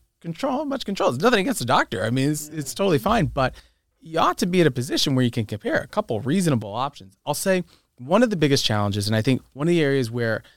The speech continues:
I think we've seen some improvement and that is, it's critical for this to work right, is int-, information, presentation, transparency, whatever, is good up to a point, and then it becomes,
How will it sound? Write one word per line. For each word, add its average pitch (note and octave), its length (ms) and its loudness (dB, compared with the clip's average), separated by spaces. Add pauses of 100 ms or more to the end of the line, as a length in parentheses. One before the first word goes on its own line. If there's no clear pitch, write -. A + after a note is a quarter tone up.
(320)
I A#2+ 100 4
think B2+ 200 2
we've A#2+ 140 0
seen C3 420 4
some A#2 180 4
improvement B2+ 680 0 (180)
and G#2+ 500 2 (540)
that A2+ 180 0
is, F#2 240 -2
it's A2 160 -12
critical F3 600 2
for A2+ 140 0
this A2+ 160 -2
to - 120 -2
work F2+ 300 2
right, D#3 260 2 (380)
is A#2+ 380 -4 (1300)
int-, D#3 280 4 (120)
information, F3 800 6
presentation, C3 800 4
transparency, A#2 640 2
whatever, G2+ 560 2 (520)
is A#2 540 4 (480)
good C#3+ 180 4
up C3+ 140 6
to B2 140 -2
a G#2+ 60 0
point, C3+ 500 -2 (360)
and B2 160 6
then B2+ 140 8
it C3 100 0
becomes, A2+ 720 2